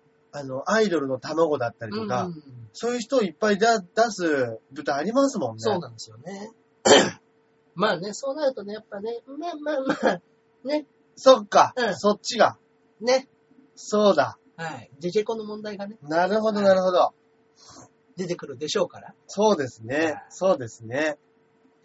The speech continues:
Speaker 1: そっか、
Speaker 2: な-
Speaker 1: そっか、そっか。
Speaker 2: うん。いろいろあると思いますよ。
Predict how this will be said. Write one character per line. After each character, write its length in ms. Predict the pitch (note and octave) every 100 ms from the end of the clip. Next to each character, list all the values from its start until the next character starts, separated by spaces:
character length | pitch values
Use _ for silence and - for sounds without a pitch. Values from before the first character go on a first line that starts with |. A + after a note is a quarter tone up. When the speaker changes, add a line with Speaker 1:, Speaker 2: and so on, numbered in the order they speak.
| _ _ _ _ _ _ _ _
Speaker 1:
そ 180 | - F#3
っ 20 |
か、 100 | F3
Speaker 2:
な- 80 | B2
Speaker 1:
そ 140 | D3+
っ 40 | -
か、 120 | A#2
そ 120 | B2+
っ 60 | -
か。 180 | -
Speaker 2:
う 20 | E3
ん。 260 | D3+ B2 G#2 _
い 80 | F3
ろ 100 | F3
い 20 |
ろ 100 | D#3+
あ 80 | E3+
る 80 | F3+
と 120 | C#3+
思 160 | C3 C#3+
い 60 |
ま 100 | C#3
す 120 | C3
よ。 120 | D3